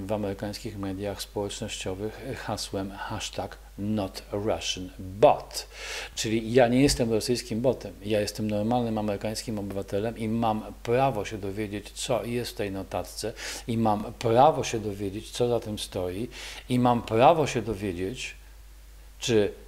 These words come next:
establishment, który żyje z moich podatków, naprawdę jest tak totalnie skorumpowany,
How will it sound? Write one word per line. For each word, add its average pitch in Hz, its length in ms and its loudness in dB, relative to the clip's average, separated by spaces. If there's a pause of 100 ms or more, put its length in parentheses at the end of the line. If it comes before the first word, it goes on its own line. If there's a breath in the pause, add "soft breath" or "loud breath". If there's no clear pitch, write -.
(140)
establishment, 104 1080 0 (120)
który 98 320 0
żyje 113 240 0
z 95 40 -6
moich 95 260 -4
podatków, 92 640 -8 (280 loud breath)
naprawdę 107 720 0
jest 98 340 -4 (300)
tak - 320 0 (220)
totalnie 98 720 2
skorumpowany, 95 880 -4